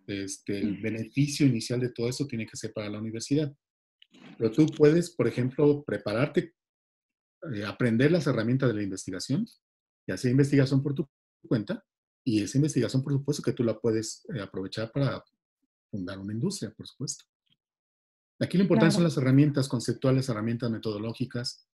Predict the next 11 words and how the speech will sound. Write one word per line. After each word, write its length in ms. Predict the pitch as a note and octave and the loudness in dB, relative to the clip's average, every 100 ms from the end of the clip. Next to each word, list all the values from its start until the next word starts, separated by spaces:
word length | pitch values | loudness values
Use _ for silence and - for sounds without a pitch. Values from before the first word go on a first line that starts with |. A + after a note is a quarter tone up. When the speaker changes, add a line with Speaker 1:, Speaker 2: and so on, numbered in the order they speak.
| _ _ _ | _ _ _
Speaker 1:
¿sí? 260 | - A2 C3+ | -8 -4 -4
O 40 | |
sea, 200 | - - | -4 0
cómo 220 | C#3 D3 | 6 8
abordar 280 | C#3 B2 B2+ | 8 6 4
un 120 | B2 | 2
problema, 520 | A#2+ A#2 A#2 A#2+ A#2+ - - | 2 0 0 0 -2 -6 -12
etcétera. 480 | A2 A2 - G#2 - _ _ _ - | -6 -4 -4 -8 -12 _ _ _ 0
Pero 100 | A2 | 2
si 100 | B2 | 4
tú 300 | C3+ G3 G3 | 6 6 4